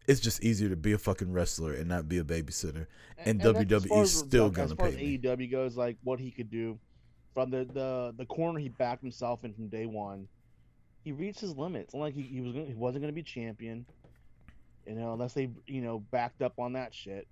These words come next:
Speaker 2: But he, he did what he needed to do there. Let's be honest. He
Speaker 1: I don't think it's
Speaker 2: did
Speaker 1: coincidence he left right after C M Punk got there either.
Speaker 2: Nah, I don't either. I have a really good feeling that he probably didn't want his ass there.
Speaker 1: Yeah,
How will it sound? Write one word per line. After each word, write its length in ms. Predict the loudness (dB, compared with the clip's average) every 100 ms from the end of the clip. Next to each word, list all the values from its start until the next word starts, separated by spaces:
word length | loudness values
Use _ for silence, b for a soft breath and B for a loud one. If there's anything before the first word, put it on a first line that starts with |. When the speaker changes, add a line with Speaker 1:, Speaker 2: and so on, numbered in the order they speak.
| -16
Speaker 2:
But 280 | -10 -8 -10 -14 -20 -20 -14
he, 180 | -14 -12
he 120 | -14
did 200 | 0 2
what 160 | 2 -2
he 80 | -4
needed 220 | -4 -6
to 60 |
do 200 | -6 -6
there. 240 | -8 -12 -16 -20 -20 -20 -20 -20 -20 -20 -20 -20 -20 -16 -12
Let's 140 | -8
be 140 | -2 -2
honest. 380 | -2 -8 -16
He 60 | 4
Speaker 1:
I 60 | 8
don't 140 | 10
think 160 | 12 10
it's 100 | 10
Speaker 2:
did 60 | 8
Speaker 1:
coincidence 460 | 8 8 8 10
he 80 | 10
left 260 | 10 8 8
right 140 | 6
after 120 | 6 4
C 160 | 4
M 120 | 6
Punk 200 | 4 4
got 180 | 4 2
there 160 | 2 2
either. 240 | 0 -6 -10 -20 _ -20 -16
Speaker 2:
Nah, 200 | -12 -12 -12 -12
I 120 | -8
don't 240 | -4 -4 -6
either. 220 | -8 -10 -16 -20 -20 -20 -20 -8
I 120 | -2
have 200 | 0 -2
a 40 | -6
really 220 | -2 0 2
good 140 | 0
feeling 200 | 0 -2
that 60 | -2
he 60 |
probably 260 | -2 -2 0
didn't 160 | 0 0
want 160 | -2
his 100 | -4
ass 220 | -4 -6 -8
there. 220 | -10 -10 -16 -18 -18 -8 0
Speaker 1:
Yeah, 180 | 0